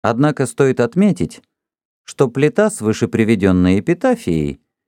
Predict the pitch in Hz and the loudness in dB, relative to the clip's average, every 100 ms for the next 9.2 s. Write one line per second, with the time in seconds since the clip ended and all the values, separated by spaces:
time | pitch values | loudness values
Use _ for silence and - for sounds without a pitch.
0 | _ - 147 240 247 233 220 220 - 190 | _ -2 2 2 2 2 4 2 2 0
1 | 202 208 190 - 175 - 196 208 - 110 | 0 0 0 0 -2 0 -2 0 2 2
2 | 98 92 90 85 _ _ _ _ - - | 4 2 0 -4 _ _ _ _ -4 2
3 | 147 143 151 135 143 139 139 170 160 156 | 4 6 4 4 2 4 2 4 4 2
4 | 151 131 131 135 127 - 165 180 117 - | 0 -4 -4 -4 -4 0 2 2 0 0
5 | 127 107 85 82 107 - - 82 78 90 | -2 -2 -4 0 0 0 -2 -2 0 0
6 | 143 165 185 185 185 185 185 _ _ - | 0 0 0 2 4 2 0 _ _ 2
7 | 220 214 196 - 165 104 82 69 82 78 | 4 4 0 -2 -2 -2 -2 0 2 2
8 | 82 85 78 78 76 76 117 202 208 - | 0 0 0 0 0 0 0 0 0 0
9 | 143 147 | 0 0